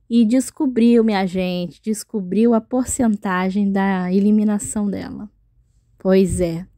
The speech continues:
ficou de boca aberta. E esse momento tá viralizando na internet.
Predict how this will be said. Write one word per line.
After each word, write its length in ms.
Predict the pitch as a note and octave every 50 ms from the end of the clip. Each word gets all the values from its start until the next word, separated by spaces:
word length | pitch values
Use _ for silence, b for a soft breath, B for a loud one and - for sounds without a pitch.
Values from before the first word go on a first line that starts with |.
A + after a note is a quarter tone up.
| _ _ _ _ _
ficou 300 | - F#3+ - - G#3+ G3+
de 100 | G3 -
boca 460 | G3 F#3+ - - A3 A#3+ A#3+ - C4+
aberta. 640 | A#3+ A3+ G#3 F#3+ F3 D#3+ - - - - F3 E3+ D#3+ - _ _ _ - - _ _ - - _ _ _ _ _ -
E 100 | A3+ A3+
esse 240 | G#3+ G#3+ - - A#3+
momento 560 | A3 A3+ A3+ A3+ A3+ A3 A3 A3 A#3 - B3+
tá 140 | A#3 A#3+ A3+
viralizando 840 | A#3+ A#3+ A#3+ A#3 A#3 A#3+ B3 B3+ A#3+ A#3 A#3+ A#3 A3+ A3+ A3+ A#3
na 80 | A#3 A#3+
internet. 920 | A#3+ A#3 - B3 B3 A#3 A#3 A3 F3+ D#3+ E3 E3 - - - - F#3+